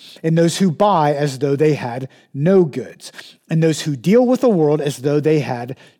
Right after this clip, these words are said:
no dealings with it. For the present form of this world is passing away." Again,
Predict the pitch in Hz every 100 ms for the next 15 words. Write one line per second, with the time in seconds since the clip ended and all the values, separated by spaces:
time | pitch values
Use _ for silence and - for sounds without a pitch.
0 | - 117 147 190 156 143 127 123 117 101
1 | 98 80 - _ _ _ _ _ _ _
2 | - 214 147 139 - - - - 147 202
3 | 214 247 - 208 196 190 165 190 165 151
4 | 120 139 151 - _ - 147 - 131 -
5 | 165 165 233 - _ _ _ - 196 151
6 | 214 160